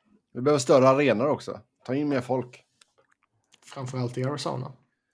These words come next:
Speaker 1: Mer folk, sänk biljettpriserna lite och så gör ni upp det i volume.
Speaker 2: Mm.
Speaker 1: Eh, men visst. Ja,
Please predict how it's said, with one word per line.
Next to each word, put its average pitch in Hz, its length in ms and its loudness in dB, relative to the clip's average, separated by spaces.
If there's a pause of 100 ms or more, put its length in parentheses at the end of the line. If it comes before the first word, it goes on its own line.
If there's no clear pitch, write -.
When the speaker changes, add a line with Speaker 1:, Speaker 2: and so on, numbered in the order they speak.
(200)
Speaker 1:
Mer 131 320 2
folk, 131 460 0
sänk 127 560 -2
biljettpriserna 123 680 0
lite 113 460 -2
och 107 120 -2
så 117 100 -8
gör 110 120 0
ni 110 80 0
upp 107 200 -6
det 107 120 -2
i 104 120 -2
volume. 98 520 -6 (720)
Speaker 2:
Mm. 127 280 -12 (2000)
Speaker 1:
Eh, 95 480 -18 (260)
men 92 200 -16
visst. - 260 -20 (580)
Ja, - 420 8